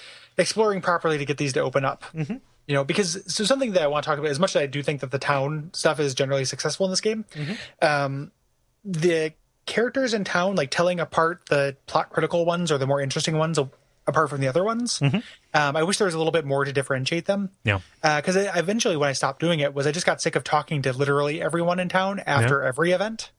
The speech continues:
Speaker 2: Mm-hmm.
Speaker 1: Um, 'cause it's charming, but everyone, like,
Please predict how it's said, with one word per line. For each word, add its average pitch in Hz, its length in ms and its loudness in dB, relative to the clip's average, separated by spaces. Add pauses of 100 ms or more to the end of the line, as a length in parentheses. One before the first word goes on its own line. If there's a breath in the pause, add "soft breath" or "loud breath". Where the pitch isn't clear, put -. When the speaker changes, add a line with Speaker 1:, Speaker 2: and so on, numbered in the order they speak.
Speaker 2:
Mm-hmm. 156 160 -4 (340 loud breath)
Speaker 1:
Um, 143 260 0
'cause 196 140 -2
it's 196 140 -4
charming, 220 460 0
but 160 100 2
everyone, 190 380 0
like, 147 260 -2